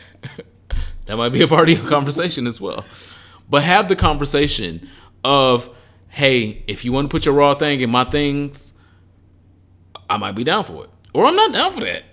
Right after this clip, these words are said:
Because if you're not down for it, the last thing you wanna do is show up to the place and you're not down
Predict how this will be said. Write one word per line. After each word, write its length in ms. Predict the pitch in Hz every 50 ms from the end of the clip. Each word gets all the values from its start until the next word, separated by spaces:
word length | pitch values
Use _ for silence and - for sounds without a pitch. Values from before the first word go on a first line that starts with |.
| _ _ _ _ _ _ _ _ - _ _ _ _ _ _ _ _ _ - -
Because 300 | 127 127 170 156 143 143
if 120 | 143 151
you're 80 | 175 160
not 180 | 180 202 170
down 220 | 156 175 240 277 -
for 180 | 170 156 143 135
it, 100 | 120 110
the 80 | 123
last 260 | 117 131 151 160 151 -
thing 80 | 160
you 80 | 147 143
wanna 180 | 143 139 135 135
do 120 | 147 139
is 160 | 131 110 101 -
show 340 | - - - 139 135 131 135
up 120 | 160 160 -
to 120 | - 127
the 60 | 113
place 340 | - 120 110 104 107 107 -
and 100 | 107 104
you're 80 | 110 117
not 220 | 117 107 101 92
down 480 | 110 117 131 127 113 104 101 101 107